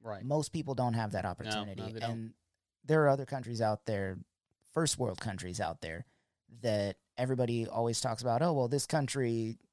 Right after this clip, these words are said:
Speaker 2: allows open carry for all of their guns." Okay, but that country also allows three months maternity leave.
Speaker 1: <laughs>
Speaker 2: They also guarantee three weeks of paid vacation
Speaker 1: Yeah.
Speaker 2: for any job level.
Speaker 1: Right.
Speaker 2: They have a very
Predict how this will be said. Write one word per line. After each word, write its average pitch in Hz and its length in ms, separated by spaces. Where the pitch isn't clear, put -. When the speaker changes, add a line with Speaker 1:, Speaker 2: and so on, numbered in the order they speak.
Speaker 2:
allows 123 500
open 127 300
carry 139 420
for 117 200
all 113 160
of 110 60
their 104 120
guns." 127 400
Okay, 180 200
but 131 120
that 180 160
country 131 380
also 127 680
allows 110 720
three 143 200
months 131 420
maternity 131 500
leave. 147 640
Speaker 1:
<laughs> - 100
Speaker 2:
They 139 140
also 139 380
guarantee 139 680
three 135 220
weeks 131 320
of 120 160
paid 139 380
vacation 123 560
Speaker 1:
Yeah. 117 220
Speaker 2:
for 117 220
any 131 380
job 90 340
level. 87 420
Speaker 1:
Right. 113 300
Speaker 2:
They 135 180
have 139 340
a 113 120
very 131 640